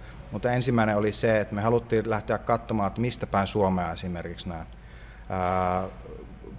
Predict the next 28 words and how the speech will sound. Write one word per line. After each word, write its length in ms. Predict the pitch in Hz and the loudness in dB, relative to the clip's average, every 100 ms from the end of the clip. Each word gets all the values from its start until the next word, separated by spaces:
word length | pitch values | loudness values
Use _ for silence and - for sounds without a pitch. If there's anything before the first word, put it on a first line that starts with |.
| - | 4
panokset 420 | 117 117 - - | 6 6 4 0
tulevat 340 | - 131 113 98 | 6 8 8 8
suhteutettuna 800 | - - 110 101 92 110 98 | 4 4 4 4 4 2 6
asukaslukuun 600 | 110 113 101 95 90 95 95 | 6 4 0 -2 -6 -4 -2
nähden. 360 | 95 92 90 - - - - - - 95 92 | -2 -2 -6 -8 -16 -16 -16 -14 -10 -8 -4
Ja 200 | 98 92 | -2 0
kuntatasolla 600 | 95 131 120 101 104 101 | 2 4 6 4 4 4
katsottiin, 580 | 123 151 151 - 135 120 | 6 6 4 2 0 2
piirrettiin 480 | 143 135 123 - 123 | 4 6 4 2 4
Suomen 320 | 135 127 117 | 8 8 6
kartta, 480 | 123 117 113 - 120 - - - | 6 4 2 0 0 -2 -12 -2
ää, 360 | 107 110 110 107 - - - - - - - | 2 4 4 2 -8 -14 -16 -18 -18 -16 -6
ja, 300 | 107 107 104 | 0 2 2
ää, 500 | 107 - 127 117 110 | 0 -6 -10 -8 -2
tässä 240 | 120 113 120 | 2 2 2
katsottiin 420 | 113 107 - 107 | 0 0 0 -2
sitten, 240 | 104 - | -2 -4
että 120 | 104 110 | -4 0
mistä 280 | 107 - | 0 0
ne, 60 | 104 | 0
mistä 240 | 101 - | 0 0
ne 160 | 101 95 - - | 0 -2 -6 -10
suurimmat 420 | - 110 98 95 | 0 2 2 0
panokset 360 | 110 110 110 - | 0 2 0 0
niin 180 | 110 104 | 0 2
sanotusti 360 | 107 101 - | 0 -2 -6
tulee. 540 | - - 131 113 101 - - - - - - - - | -4 4 8 8 6 0 -10 -16 -18 -18 -16 -16 -6
Ää, 420 | 104 104 107 107 | 0 2 4 2